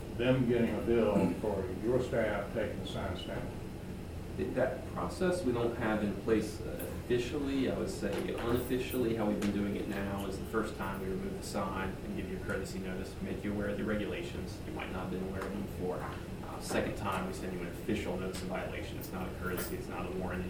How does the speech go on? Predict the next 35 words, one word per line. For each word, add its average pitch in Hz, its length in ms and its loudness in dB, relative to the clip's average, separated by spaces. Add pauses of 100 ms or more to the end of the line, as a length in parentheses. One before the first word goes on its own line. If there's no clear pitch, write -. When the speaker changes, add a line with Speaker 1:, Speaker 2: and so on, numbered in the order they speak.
(100)
Speaker 2:
It - 280 -6
spells - 380 -2
out - 180 -2
your 180 100 -2
rights - 220 -4
for - 220 -4
appeal - 380 -4
and 180 160 -2
that - 80 -4
you 180 180 -2
are - 140 -4 (200)
officially - 600 -4 (280)
in - 160 0
violation - 480 -4
of - 160 -6
the - 60 -6
ordinance. - 420 -6 (420)
Um, - 220 -2 (500)
beyond 95 500 0
that, 90 120 -2
I 90 80 -2
think 87 220 -4
that - 180 -6
third 90 240 -4
time 98 300 -6
is - 80 -6
then 87 140 -4
when - 320 -6
we - 60 -4
charge - 320 -4 (200)
because - 260 -4
there's, - 240 -4 (160)
there's - 240 -6 (160)
no 107 160 2
saying 101 260 -2